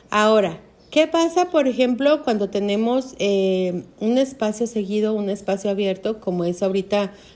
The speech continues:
la nueva modalidad de la casa, ¿no? O en un departamento, que tienen, entras y está, este,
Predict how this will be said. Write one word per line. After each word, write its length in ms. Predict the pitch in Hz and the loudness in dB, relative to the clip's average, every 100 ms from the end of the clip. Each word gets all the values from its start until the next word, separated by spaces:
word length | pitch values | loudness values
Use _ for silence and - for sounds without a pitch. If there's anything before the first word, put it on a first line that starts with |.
| - | -4
la 160 | 190 | 0
nueva 360 | 190 190 190 214 | 2 2 2 2
modalidad 640 | 214 185 180 175 170 160 | 0 0 0 -2 0 0
de 100 | 175 | 0
la 200 | 175 156 | -2 -4
casa, 340 | 151 151 - 147 | -8 -8 -8 -6
¿no? 200 | 165 - | -6 0
O 320 | 208 180 175 | 2 4 2
en 160 | 180 180 | 0 0
un 120 | 185 | 0
departamento, 840 | 190 185 180 156 156 156 151 - - - - - | -2 -2 -6 -6 -6 -6 -8 -12 -18 -20 -20 -10
que 140 | - 196 | -2 0
tienen, 640 | 202 202 214 220 226 208 | 2 2 4 4 4 2
entras 480 | 185 220 220 277 285 | 0 -2 2 0 2
y 60 | 220 | 0
está, 640 | 190 208 202 214 214 196 196 - - _ | 0 -2 0 0 0 -4 -8 -20 -20 _
este, 920 | 196 190 - - 190 190 185 180 - | -2 -2 -4 0 4 6 6 2 -2